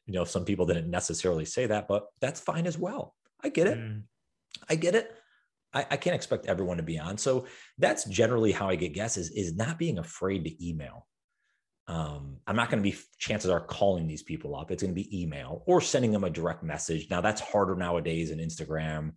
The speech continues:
Speaker 1: and, and stuff like that. That's harder to do with direct
Speaker 2: It
Speaker 1: message
Speaker 2: is hard
Speaker 1: than it was.
Speaker 2: 'cause a lot of times they don't see it. And it's, I mean, it's not their fault. They just have, you know, um, priorities, their, their inbox organized a little different, whereas we're strangers messaging them along with probably a thousand other people.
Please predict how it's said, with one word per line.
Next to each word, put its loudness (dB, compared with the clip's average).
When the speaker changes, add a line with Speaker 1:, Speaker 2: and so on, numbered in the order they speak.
Speaker 1:
and, -4
and -4
stuff 0
like -2
that. -2
That's -2
harder 2
to -8
do -2
with -6
direct -4
Speaker 2:
It 4
Speaker 1:
message 6
Speaker 2:
is 0
hard 4
Speaker 1:
than 0
it 2
was. 4
Speaker 2:
'cause -2
a -2
lot 4
of -2
times -2
they 0
don't -4
see 0
it. -6
And -2
it's, -4
I -8
mean, -2
it's -4
not -2
their 2
fault. -2
They -2
just -4
have, 0
you -4
know, -4
um, -2
priorities, -2
their, -4
their -6
inbox -2
organized 0
a -4
little -2
different, -4
whereas -4
we're -4
strangers 0
messaging 0
them -4
along 0
with -6
probably 0
a -4
thousand -2
other -4
people. -6